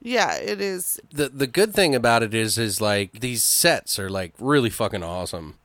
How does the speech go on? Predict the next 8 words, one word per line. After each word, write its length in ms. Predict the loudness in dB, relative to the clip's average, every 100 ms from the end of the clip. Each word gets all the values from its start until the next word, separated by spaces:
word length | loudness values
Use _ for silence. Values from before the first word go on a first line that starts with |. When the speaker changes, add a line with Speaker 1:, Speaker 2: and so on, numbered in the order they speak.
| _ -6
Speaker 2:
Like, 460 | -4 -2 -4 -10 -10
like, 260 | -4 -4
they, 120 | -2 -2
they 180 | -2
do 260 | 0 0 0
really 520 | -2 0 2 4 2
good 320 | 2 -2 -2
work. 400 | 0 2 0 -4